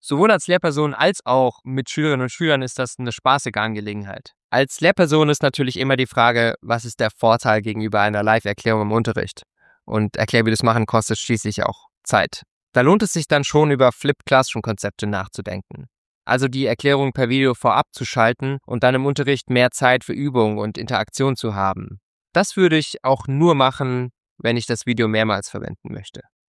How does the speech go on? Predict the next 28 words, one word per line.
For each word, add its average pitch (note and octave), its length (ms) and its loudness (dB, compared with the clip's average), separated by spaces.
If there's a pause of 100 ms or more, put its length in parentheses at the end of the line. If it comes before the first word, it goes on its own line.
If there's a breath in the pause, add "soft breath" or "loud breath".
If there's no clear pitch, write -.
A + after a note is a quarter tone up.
(300)
Videos F#3+ 340 2
mit D3+ 140 -2
Lernenden F3 380 2
zu - 120 -4
erstellen, C3 460 0
ist - 180 -4
da D3 80 0
vielleicht D3 300 -2
nochmal C3+ 220 -2
interessanter. A#2+ 520 -6 (500)
Warum F#3+ 300 4
nicht E3+ 260 -4 (140)
als C3 540 0 (100)
Ergebnissicherung C3+ 1000 -2
oder A#2+ 180 2
als A#2+ 160 -2
Erarbeitungsphase A#2+ 920 0
mal A#2 160 -2
ein A#2 140 -2
Video F3 240 0
erstellen? G#2+ 560 -8 (400)
Man D3 180 0
profitiert G3+ 460 -2
dabei E3+ 260 4
vom D3+ 200 -6
Effekt D3+ 320 -6
von C#3 120 -6
Selbsterklärung. A2 840 -4